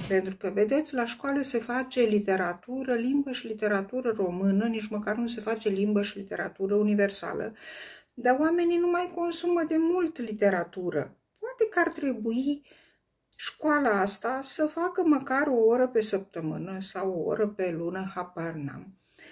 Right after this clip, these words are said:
de cultură cinematografică, de cultură în arte sau, uh, în,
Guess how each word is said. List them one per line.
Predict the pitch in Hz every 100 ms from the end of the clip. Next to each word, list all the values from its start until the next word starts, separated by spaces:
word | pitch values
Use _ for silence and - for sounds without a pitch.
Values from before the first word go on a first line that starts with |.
| - -
de | 254 -
cultură | 214 196 175 170 165
cinematografică, | - 190 175 175 151 156 - 196 226 - 196 - - 165
de | 165
cultură | - 160 - 175 156
în | 160 151
arte | 208 - - 151
sau, | 156 190 202 202 - - _ -
uh, | 190 185 185 170
în, | 185 196 180 175 170